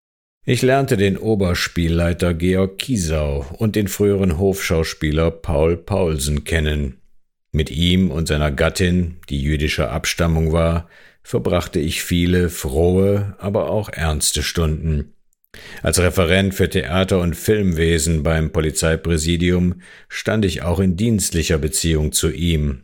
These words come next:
da er Bezirksobmann der Deutschen Bühnengenossenschaft für Sachsen war. Die Kultur lenkte mich von der harten Realität ab.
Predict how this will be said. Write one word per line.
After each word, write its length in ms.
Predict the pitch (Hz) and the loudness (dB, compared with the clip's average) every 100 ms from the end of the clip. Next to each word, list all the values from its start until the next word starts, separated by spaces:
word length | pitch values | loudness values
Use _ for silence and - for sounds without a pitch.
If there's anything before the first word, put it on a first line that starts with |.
| _ | _
da 140 | - 76 | -2 0
er 360 | - 90 95 | 0 0 2
Bezirksobmann 1160 | 95 98 - - 113 98 - 85 - 82 80 87 | 2 0 -2 0 0 0 -4 -6 -4 -2 0 2
der 120 | 85 | 2
Deutschen 520 | 80 82 80 - 85 73 | 2 2 0 -2 -2 0
Bühnengenossenschaft 1200 | 80 80 78 76 73 71 - 80 - 80 - - | 0 0 0 0 -2 -2 -4 -4 -2 -4 -4 -2
für 120 | 98 | 0
Sachsen 480 | 87 82 - 82 78 | 2 0 -2 -2 0
war. 440 | 78 78 71 _ _ _ _ _ _ _ - - - - - | 0 -2 -4 _ _ _ _ _ _ _ -20 -20 -18 -14 -6
Die 80 | 127 | 0
Kultur 360 | 113 98 110 | 0 4 4
lenkte 340 | 107 110 110 110 | 4 4 2 2
mich 220 | 101 - | 0 0
von 160 | 101 | 2
der 160 | 95 87 | 2 2
harten 340 | 90 92 - | 2 -2 -2
Realität 840 | 92 87 90 92 90 85 85 - - | 0 2 2 2 0 0 0 -2 -6
ab. 320 | 78 - - | -6 -4 -6